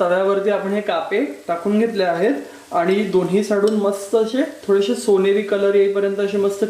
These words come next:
क्रिस्पी करून घ्यायचे आहेत. आणि अधनामधनं असं थोडंसं, थोडंसं तेल टाकायचं, तर ते छान खरपूस भाजले जातात. Basically आपण फिश वगैरे कसं तळतो त्या पद्धतीनेच आपण हे मस्तपैकी असं शॅलो फ्राय तयार करून घ्यायचं आहे.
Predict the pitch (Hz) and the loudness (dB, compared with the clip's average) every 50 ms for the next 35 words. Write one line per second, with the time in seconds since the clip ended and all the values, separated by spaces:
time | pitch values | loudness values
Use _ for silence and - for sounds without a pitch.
0 | - - 185 185 180 - - 220 208 214 202 196 196 196 185 185 170 170 - 190 | 0 0 0 0 -2 -4 -6 -4 0 2 2 2 2 2 0 0 0 0 0 -2
1 | 240 - - - - - - - - - - - - - - - - - - - | -2 -2 -6 -14 -18 -20 -20 -20 -20 -20 -20 -20 -20 -20 -20 -20 -18 -10 -6 -4
2 | 175 180 180 175 175 170 175 190 190 190 190 185 190 202 196 196 214 214 - - | -2 -2 0 -2 -2 -2 -2 -2 0 0 0 0 0 -2 -2 -2 -4 -4 -2 -2
3 | 185 180 190 190 - 202 190 185 190 196 196 214 196 - 196 180 180 180 - 180 | 0 0 0 0 2 2 2 4 2 2 2 0 0 0 0 0 0 0 -2 -4
4 | - 175 170 165 - 185 220 - - - - - - - - - - - - - | -2 -2 -4 -2 -2 -2 -2 -2 -4 -10 -16 -18 -20 -20 -20 -20 -20 -20 -18 -20
5 | - - - - - - 175 175 196 196 196 - - 185 185 202 208 202 - - | -20 -20 -20 -18 -12 -10 -4 0 0 0 0 0 -2 -2 0 0 -2 -2 -2 -2
6 | - 185 175 - - - 214 226 208 - - 196 190 190 185 180 175 175 180 160 | -2 0 -2 -2 -2 -2 0 0 0 0 0 -2 0 0 -2 -2 -2 0 0 0
7 | 170 170 202 - - - - - - - - - 175 175 170 - - 196 190 214 | 0 0 0 -2 -4 -8 -14 -18 -18 -20 -8 -4 -2 -2 0 0 -2 0 2 2
8 | 208 208 208 220 220 214 - 214 208 208 - 226 214 208 214 208 208 220 202 202 | 2 2 2 0 0 0 0 0 0 0 2 2 2 2 2 2 2 0 0 0
9 | 226 208 214 196 196 196 233 240 - - 175 165 170 202 190 190 196 196 208 196 | -2 -2 0 0 0 0 -2 -2 0 0 0 0 0 0 0 0 2 2 2 0
10 | 214 214 208 185 - 202 196 196 202 233 - - - - - - - - - 180 | 0 0 0 0 0 0 0 2 2 0 0 -2 -8 -14 -16 -16 -6 -2 -2 0
11 | 185 - - - 214 190 196 196 214 208 208 226 220 220 - 185 175 175 180 185 | 0 -2 -2 0 0 2 2 2 2 2 2 2 0 0 0 0 0 0 0 0
12 | 185 - 196 196 190 185 175 175 175 175 175 175 180 165 165 170 170 170 165 151 | 0 0 -2 0 0 2 2 2 2 2 0 0 -2 -2 -2 -2 -4 -2 -4 -2
13 | 160 160 156 156 165 190 262 | 0 0 0 0 2 0 0